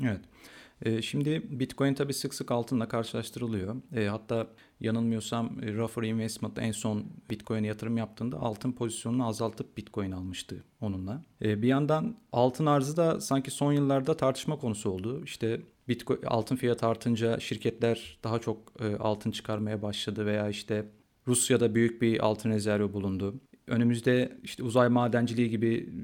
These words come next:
gerçekler var, bunlar konuşuluyor. E, buradan bakıldığında sizce altının bu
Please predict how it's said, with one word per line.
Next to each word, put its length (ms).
gerçekler 480
var, 240
bunlar 280
konuşuluyor. 680
E, 100
buradan 320
bakıldığında 440
sizce 380
altının 640
bu 300